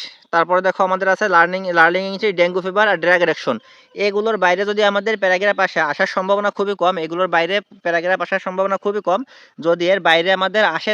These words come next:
তাহলে যেই কাজটা করতে হবে, তোমাদের প্রথমে যে এইগুলো দেখালাম, তোমাদের প্রথমে যেগুলো দেখালাম যেগুলো, সেইখান থেকে তোমরা just একটা কি করবা, লিখে দিবা। দেখবা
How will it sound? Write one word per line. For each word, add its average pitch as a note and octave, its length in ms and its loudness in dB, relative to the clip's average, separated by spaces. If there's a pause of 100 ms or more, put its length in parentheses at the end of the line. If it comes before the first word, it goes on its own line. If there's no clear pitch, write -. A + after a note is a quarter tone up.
তাহলে F#3 240 -2
যেই F#3 160 2
কাজটা F#3+ 300 -2
করতে F#3+ 220 -4
হবে, A3+ 160 -4
তোমাদের F#3 300 -4
প্রথমে F#3 260 -6
যে G3 80 -2
এইগুলো E3+ 240 -4
দেখালাম, D#3 300 0 (340)
তোমাদের E3+ 300 0
প্রথমে F#3 320 -4
যেগুলো G3 200 0 (100)
দেখালাম E3 380 0
যেগুলো, E3 240 -2 (140)
সেইখান E3+ 320 -4
থেকে F3+ 220 -4
তোমরা E3+ 180 -4 (140)
just F3+ 280 0
একটা D#3+ 160 -8
কি E3+ 180 -12
করবা, F#3 200 -4 (360)
লিখে D3 220 -2
দিবা। B2+ 220 -4
দেখবা D#3+ 220 -2